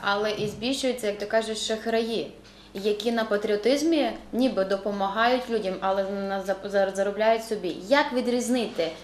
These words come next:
шахрая від дійсно справжнього волонтера, який довозить цю допомогу, довозить гроші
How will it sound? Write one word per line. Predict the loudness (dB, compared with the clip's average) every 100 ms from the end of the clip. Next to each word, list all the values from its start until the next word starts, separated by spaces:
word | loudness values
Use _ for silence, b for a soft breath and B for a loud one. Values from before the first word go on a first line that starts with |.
| B
шахрая | -2 0 2 4 4 4 4 2 -2
від | -6 -2
дійсно | -2 -2 -4
справжнього | 2 2 2 -2
волонтера, | -2 0 4 4 6
який | 2 0 -4
довозить | 0 2 4 2 0 -6
цю | -4
допомогу, | 0 0 0 2 4 4 4
довозить | 0 0 -2 0
гроші | 0 0 -2